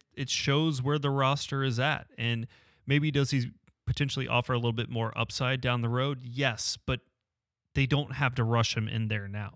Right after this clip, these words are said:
They have the luxury of having a Derek Stepan or Jordan Martinook, et cetera, et cetera. Um, Marty's been good early, and I, I know this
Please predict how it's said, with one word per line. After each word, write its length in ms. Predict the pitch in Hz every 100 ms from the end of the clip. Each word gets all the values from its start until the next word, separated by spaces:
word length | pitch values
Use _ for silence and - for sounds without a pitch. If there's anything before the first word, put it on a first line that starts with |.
| -
They 160 | 107
have 240 | 107 120 117
the 80 | 117
luxury 500 | 113 113 127 127 131
of 140 | 120 - _
having 360 | - 170 156 127
a 80 | 117
Derek 280 | 110 107 101
Stepan 520 | - 113 113 107 107
or 240 | 104 101 98 _ -
Jordan 260 | 120 113
Martinook, 480 | 110 107 107 107 -
et 100 | 107
cetera, 220 | - 110
et 80 | 107
cetera. 200 | - 110 - - - _ _ -
Um, 500 | 120 113 107 104 104 _ _ _ -
Marty's 360 | 139 180 175
been 140 | 175 156
good 140 | 160
early, 320 | 160 165 104
and 140 | 104 117
I, 120 | -
I 80 | 131
know 300 | 135 165 170
this 480 | 139 147 127 -